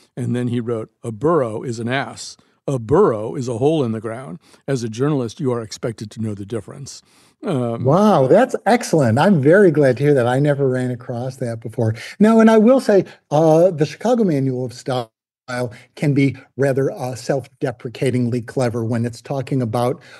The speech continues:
Speaker 2: one of the questions that you'll think about if you're designing, if you're laying out a book, and you would refer to a style manual all the time when doing that, is whether, uh,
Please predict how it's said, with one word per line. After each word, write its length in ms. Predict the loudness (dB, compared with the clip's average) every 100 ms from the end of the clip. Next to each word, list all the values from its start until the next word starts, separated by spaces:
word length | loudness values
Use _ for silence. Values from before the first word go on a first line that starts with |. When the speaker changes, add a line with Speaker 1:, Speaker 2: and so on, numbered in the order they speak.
| -8
Speaker 2:
one 200 | -2 0
of 120 | 2
the 80 | 0
questions 600 | -2 -6 -6 -6 -6 -4
that 200 | -4 -4
you'll 320 | -4 -4 -6
think 260 | -4 -2 0
about 280 | 0 0 -2
if 180 | -6 -6
you're 80 |
designing, 480 | -8 -6 -4 -4 -4
if 140 | -4 -6
you're 80 | -4
laying 280 | -4 -2
out 160 | -2 -4
a 40 |
book, 420 | -4 0 0 0 -8 -20 -8
and 280 | -4 -4
you 120 | -4 -6
would 160 | -6
refer 260 | -10 -8 -6
to 80 | -6
a 60 |
style 300 | -6 -6 -4
manual 340 | -2 -2 -4 -6
all 240 | -8 -6
the 100 | -8
time 300 | -8 -4 -2
when 160 | -2 0
doing 240 | 0 0
that, 220 | -4 -6 -14 -20 -4
is 180 | -2 -2
whether, 540 | 0 0 0 -2 -6 -12 _ _
uh, 340 | -10 -6 -6